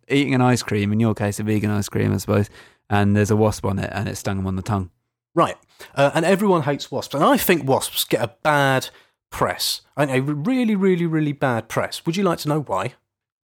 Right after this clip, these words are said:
Speaker 1: <laughs> I'm going to.
Speaker 2: <laughs> Okay, well,
Speaker 1: I mean, I
Speaker 2: first
Speaker 1: think
Speaker 2: of all
Speaker 1: I agree with you. I think they do get a bad press. Uh, it's, you know, it's strange that bees, everyone loves a good bee, but they can sting you and it really hurts, but everyone hates a wasp. I do. Well, not everyone. I don't.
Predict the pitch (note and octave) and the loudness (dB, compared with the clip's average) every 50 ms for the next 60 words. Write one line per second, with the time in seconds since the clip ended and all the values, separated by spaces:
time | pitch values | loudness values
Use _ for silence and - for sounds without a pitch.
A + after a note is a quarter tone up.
0 | _ _ _ _ - C#3+ A#2+ - - - - - - E3+ C3+ A#2+ G#2+ - A#2+ B2+ | _ _ _ _ -2 0 0 0 0 -2 -2 0 0 2 2 2 0 2 2 4
1 | D3+ E3 D3+ B2 - A2 A#2 D3+ - - - - - - - - - - - - | 4 4 2 2 2 2 2 2 0 -2 -6 -10 -12 -14 -16 -18 -18 -18 -18 -20
2 | - _ - - - - - - - - - - F#4+ - F3+ D#3+ G3+ E4 F4+ B3 | -20 _ -20 -20 -20 -18 -16 -14 -12 -6 -2 -2 0 4 4 6 6 6 6 6
3 | E3+ C#3+ - E3+ D3 D3 B2+ A#2+ A2 - C#3+ E3 G#3 A#3+ F#3 B2 - G#2+ G#2 A2+ | 6 6 6 4 6 6 6 4 4 4 4 6 6 6 4 2 2 0 0 2
4 | D#3 G3 C4 G#3+ A#2+ A2+ A#2+ C3+ - F#4 F4 C#3 - - G2+ G#2 - G#2+ G#2 G2+ | 4 4 4 4 2 2 0 2 4 4 4 4 4 2 0 0 0 0 2 0
5 | G2 G2+ - G#2 G2+ - - - - - - D3 D#3 - G#3 F3+ D#3+ - _ - | 0 -2 -4 -4 -4 -4 -6 -12 -8 -2 0 0 2 2 0 0 -2 -6 _ -20
6 | _ _ _ _ _ _ - A3 C3 F#2 G2+ B2+ - - - _ - D#3+ - - | _ _ _ _ _ _ -4 -2 0 0 0 0 -2 -6 -10 _ -4 -4 -2 -2
7 | - - - D#3 C#3+ C#3 A#2+ A2 G#2 F#2+ F#2 G#2+ G#2+ G#2+ - - - B2+ B2 A2 | -2 -2 2 2 4 4 4 2 0 0 0 0 0 0 0 0 2 2 2 2
8 | G#2 G2 G#2+ B2 C3 B2+ A#2+ G#2 G#2 G#2 A2+ A#2 A2 F#2+ G#2 G2 G#2 G#2 F2+ - | 2 2 2 2 4 4 4 2 2 2 2 0 0 0 -2 -4 -4 -4 -4 -2
9 | - A#2 A2 F#2+ D#2 G2 A2 G#2+ - - - - - - - - - C3+ C#3+ F#3 | 0 0 0 0 0 -4 -6 -6 -8 -14 -20 -20 -20 -18 -8 -4 -2 0 2 2
10 | F#3+ - - G#2 - - - - F#2+ G2 F#2+ A2 C3+ C3+ A2+ G2+ G2 G2 G2 G2 | 0 0 -2 -6 -6 -6 -6 -6 -6 -4 -4 -2 -2 -2 -2 -2 -2 -2 -2 -2
11 | G2+ G#2 G2+ G#2 B2+ C#3 C#3+ - - C3 C3 C3 C3 B2+ C3+ C#3 C3+ C3 C3+ D3+ | -2 0 0 0 0 -2 -4 -4 -2 0 2 2 2 2 2 2 2 2 2 2
12 | D#3+ D#3 D#3 - D3 D3+ F#3+ F#3 - C3+ - - D3 D#3 D#3 G#3+ G3+ G#3 A3+ C#4 | 2 0 -2 -2 -2 0 2 0 0 0 -2 -2 -2 0 0 2 0 0 0 -2
13 | - A3+ G#3 A#2+ A2+ G#2 - - G#2 - G#2 G2+ A2+ - - A#2+ A2 - - - | -6 -4 -2 0 0 0 -2 -6 -8 -8 -6 -6 -4 -2 0 0 0 0 -2 -4
14 | G#2+ G#2 | -6 -8